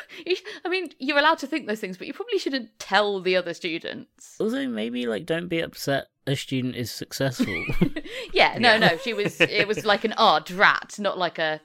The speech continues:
Speaker 1: "Fuck this shit, I'm, I'm out." Like, she didn't sabotage them,
Speaker 3: <laughs> Fuck's
Speaker 1: obviously.
Speaker 3: sake, I've clearly done my job right.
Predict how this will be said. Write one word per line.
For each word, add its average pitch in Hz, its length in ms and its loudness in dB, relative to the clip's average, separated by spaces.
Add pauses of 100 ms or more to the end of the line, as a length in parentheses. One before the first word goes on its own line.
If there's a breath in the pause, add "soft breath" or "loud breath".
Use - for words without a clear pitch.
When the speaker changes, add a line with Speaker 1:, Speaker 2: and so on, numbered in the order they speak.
(140)
Speaker 1:
"Fuck - 460 -6
this 165 160 -8
shit, - 240 -6
I'm, 156 180 -6 (140)
I'm 156 120 -4
out." 143 360 -4 (100)
Like, 165 220 -10
she 269 100 -4
didn't 220 120 -10
sabotage 156 560 -4
them, 160 140 -2
Speaker 3:
<laughs> 147 60 -14
Fuck's 147 100 0
Speaker 1:
obviously. 135 360 2
Speaker 3:
sake, 123 120 -2
I've 117 180 2
clearly 120 340 0
done 113 200 0
my 110 140 -2
job 95 300 -6
right. 92 240 -10